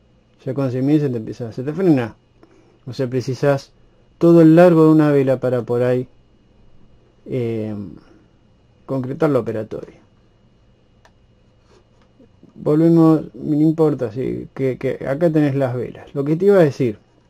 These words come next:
es, entonces necesitas en todo momento tener el volumen activo. Vas a ver que todo esto es un quilombo,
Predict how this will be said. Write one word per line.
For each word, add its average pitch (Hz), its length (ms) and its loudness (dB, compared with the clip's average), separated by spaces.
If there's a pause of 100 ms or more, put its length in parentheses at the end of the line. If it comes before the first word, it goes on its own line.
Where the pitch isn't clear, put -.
(380)
es, 135 220 -6
entonces 147 640 0
necesitas 143 680 -2
en 143 120 0
todo 135 340 0
momento 113 500 -8 (720)
tener 127 300 -4 (320)
el 151 160 0
volumen 185 440 4
activo. 117 560 -4 (240)
Vas 202 160 -2
a 220 80 4
ver 240 140 4
que 220 80 -2
todo 240 160 4
esto 233 160 -2
es - 100 -4
un 139 140 -2
quilombo, 123 640 2